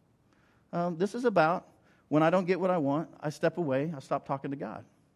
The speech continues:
Now, so James goes on to say it like this. He says, "You ask and do not receive because you ask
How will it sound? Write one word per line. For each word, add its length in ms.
Now, 80
so 100
James 360
goes 200
on 160
to 40
say 160
it 80
like 140
this. 140
He 80
says, 240
"You 160
ask 340
and 140
do 120
not 160
receive 420
because 260
you 100
ask 220